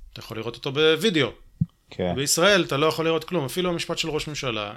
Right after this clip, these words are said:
Speaker 1: אין ב-, אין בווידאו, זה, זה פשוט... אה, אני לא מצליח
Speaker 2: כן,
Speaker 1: להבין
Speaker 2: דלתיים
Speaker 1: איזה
Speaker 2: פתוח-,
Speaker 1: סנגוריה
Speaker 2: דלתיים
Speaker 1: יש על
Speaker 2: פתוחות,
Speaker 1: זה.
Speaker 2: אבל,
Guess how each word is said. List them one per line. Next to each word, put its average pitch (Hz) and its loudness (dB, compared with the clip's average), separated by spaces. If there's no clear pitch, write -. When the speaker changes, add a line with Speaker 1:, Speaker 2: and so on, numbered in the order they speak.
Speaker 1:
אין 143 -6
ב-, 151 -4
אין 165 -2
בווידאו, 156 0
זה, 113 0
זה 104 -6
פשוט... - 0
אה, 110 -6
אני 113 -6
לא 120 0
מצליח 123 -4
Speaker 2:
כן, - -16
Speaker 1:
להבין 113 4
Speaker 2:
דלתיים 127 6
Speaker 1:
איזה 160 4
Speaker 2:
פתוח-, - 10
Speaker 1:
סנגוריה 156 8
Speaker 2:
דלתיים 160 8
Speaker 1:
יש 151 8
על 131 10
Speaker 2:
פתוחות, 117 8
Speaker 1:
זה. 104 -2
Speaker 2:
אבל, 101 0